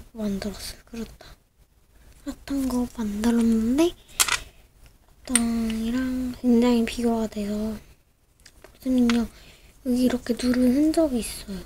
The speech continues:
눌렀을 때 흔적이 있죠. 제가 이거 눌러가지고, 해가지고, 올려가지고, 이걸 빼고, 이렇게 해가지고 다듬어서 만든 거여가지고,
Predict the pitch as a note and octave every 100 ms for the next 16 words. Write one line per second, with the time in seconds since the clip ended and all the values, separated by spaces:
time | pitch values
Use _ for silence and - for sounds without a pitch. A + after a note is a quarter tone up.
0 | - _ _ - - _ _ _ _ _
1 | _ _ _ _ _ _ _ _ _ _
2 | - C4 C#4 B3+ - - A#3+ C4 C#4 C4+
3 | G#3+ - - G3+ - B3+ A3+ A3+ A#3+ A#3+
4 | B3+ B3+ A#3 B3 A#3+ A#3 A#3 G#3 - _
5 | _ _ _ _ _ C4 B3+ - B3+ C#4
6 | D#4 E4+ - B3 B3+ C4 B3+ A#3+ - B3
7 | C#4+ E4 - _ - - - C4 A#3 -
8 | C4+ C#4+ - D#4+ F4+ - C4 B3 - C4+
9 | C4 C4+ - - - - A#3 C4 B3+ B3
10 | - A#3 A#3+ A#3 G#3 - - - - _
11 | A#3+ A#3 A3+ A#3+ A#3 A3+ A#3 A3+ A3+ G#3+
12 | A3 - - A#3+